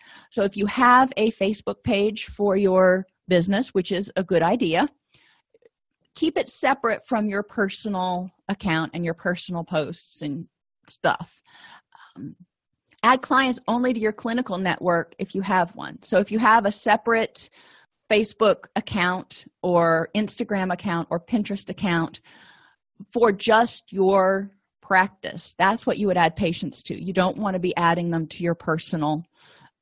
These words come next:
uh, Facebook accounts. And know whatever you say, even if it's not on your clinical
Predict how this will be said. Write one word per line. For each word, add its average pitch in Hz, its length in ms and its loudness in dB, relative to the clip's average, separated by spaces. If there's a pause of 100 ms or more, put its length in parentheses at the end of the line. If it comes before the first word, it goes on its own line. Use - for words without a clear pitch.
uh, 78 280 -8 (120)
Facebook - 380 -6
accounts. - 500 -14 (720)
And 254 180 6
know 320 160 8
whatever 277 460 4
you 294 180 2
say, 165 560 0 (180)
even 311 280 2
if 311 100 2
it's - 200 -2
not 202 420 2
on 196 160 0
your 196 140 0
clinical 190 840 0